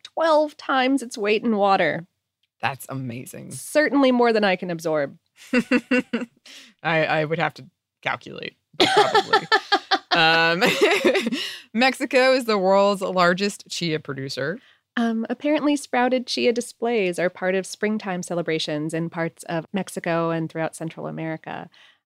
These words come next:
Speaker 1: Chia is also cultivated in Bolivia, Colombia, Guatemala, Peru, Argentina, and Australia. The biggest importers are Japan, the United States, and Europe.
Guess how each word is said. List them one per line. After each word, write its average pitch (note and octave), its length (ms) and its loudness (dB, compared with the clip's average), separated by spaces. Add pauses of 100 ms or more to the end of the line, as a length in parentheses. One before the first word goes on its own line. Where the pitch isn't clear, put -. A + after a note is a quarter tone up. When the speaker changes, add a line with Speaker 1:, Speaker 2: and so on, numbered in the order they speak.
(120)
Speaker 1:
Chia C4+ 200 2
is B3 120 0
also A#3+ 260 -2
cultivated G#3 540 0
in E3 200 -6
Bolivia, B3+ 520 0
Colombia, F#3 640 -2
Guatemala, E3 640 -4
Peru, G#3 640 0
Argentina, E3+ 640 -4
and E3 240 -6
Australia. G#3 880 -2 (400)
The G3+ 180 4
biggest C#4 320 0
importers G#3 460 0
are F3 80 2
Japan, F#3 680 -4
the F#3 100 -8
United D#3+ 360 -2
States, - 420 -6
and D#3+ 200 -10
Europe. F3 580 0